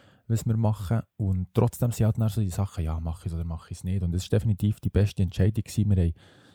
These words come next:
eine super Woche gehabt, super gutes Wetter, super gute Gespräche mit mega vielen Leuten, viel Neues gelernt, Erkenntnisse gehabt. Und wo wir dann auf Monaco sind, einen Tag, einfach auch so,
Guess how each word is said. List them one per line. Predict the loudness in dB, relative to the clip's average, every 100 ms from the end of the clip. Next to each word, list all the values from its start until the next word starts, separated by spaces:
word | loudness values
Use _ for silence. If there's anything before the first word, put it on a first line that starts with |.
| _
eine | -4
super | -2 -2 0 0
Woche | 0 0 -2
gehabt, | -2 0 -2
super | -2 -4 -2
gutes | 0 0 0 -2
Wetter, | -2 0 -4
super | -2 -2 0
gute | 0 -2 -2
Gespräche | -6 -4 0 0 0 0
mit | -2
mega | 0 2 2
vielen | 2 2 4
Leuten, | 2 0 _ -10 -4
viel | 0 2
Neues | 2 0 0 0 0 -4
gelernt, | -4 -2 -4 -8
Erkenntnisse | -10 -4 -4 -2 -4 -2 -6
gehabt. | -6 -4 -4 -6 _ _ _ _ _ _ _ _
Und | 0 4 4 2 0 -10 -20 _ _ _ _ -2
wo | 2
wir | 4
dann | 4 2
auf | 2
Monaco | 0 0 0 -2 -8
sind, | -4 -4
einen | -4
Tag, | -4 -2 -2
einfach | -2 0 -2
auch | 0 -2
so, | 2 2 0